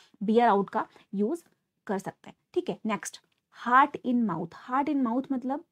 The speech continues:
ठीक है, आपको इडियम के नाम से पता चल रहा होगा, कुछ ना कुछ यहाँ पे स्कैरी, स्कैरी से रिलेटेड है, ठीक है। जैसे feeling nervous and scared, जब हम बहुत नर्वस और स्कैर्ड फील करते हैं तो हमारा माइंड बिल्कुल ब्लैंक हो जाता है, ठीक है। So हम इस, इस, उस वक्त हम heart in mouth idiom का यूज़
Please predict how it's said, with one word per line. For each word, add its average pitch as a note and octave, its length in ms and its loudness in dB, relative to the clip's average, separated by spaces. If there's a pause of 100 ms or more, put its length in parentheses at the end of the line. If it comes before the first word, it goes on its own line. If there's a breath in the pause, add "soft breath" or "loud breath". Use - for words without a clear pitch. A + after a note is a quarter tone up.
(200)
ठीक - 160 -6
है, - 40 0
आपको A#3 320 0
इडियम A#3+ 340 2
के C4 100 -6
नाम A3 220 -4
से A#3+ 120 -6
पता A#3+ 200 -12
चल A3 120 -4
रहा G3+ 80 -6
होगा, G#3+ 120 -2
कुछ A3 180 -8
ना A3+ 80 -6
कुछ A3+ 180 -8
यहाँ G#3+ 140 -6
पे A#3 100 -6
स्कैरी, G#3+ 600 0
स्कैरी G#3 320 0
से G#3 140 0
रिलेटेड F3 320 -4
है, F3 60 -8
ठीक A#3+ 120 -8
है। A3+ 100 -10
जैसे F#3 160 -14 (360 loud breath)
feeling C#4+ 340 2
nervous G#3+ 300 0
and A#3 260 -8
scared, F#3+ 320 0
जब A#3 100 2
हम B3+ 160 2
बहुत A3 220 -2
नर्वस G#3 480 -2
और A3 140 -4
स्कैर्ड B3 460 -2
फील B3 180 -4
करते G#3+ 280 -4
हैं A3 80 -10
तो A#3+ 80 -12
हमारा A3 220 -4
माइंड A3 280 2
बिल्कुल A3 180 0
ब्लैंक F#3+ 380 -2
हो G3+ 80 -2
जाता E3+ 240 -4
है, - 80 -14 (340)
ठीक A#3 120 -4
है। G3 80 -4 (260 loud breath)
So B3 60 -4
हम C4 260 -2 (140)
इस, - 160 -14 (180)
इस, D4 120 0 (280)
उस D4 160 -2
वक्त C4 260 2
हम C4+ 200 0
heart A#3+ 440 0
in B3+ 180 0
mouth G#3+ 300 -4
idiom G#3 320 -2
का A#3+ 60 -8
यूज़ A#3 320 -4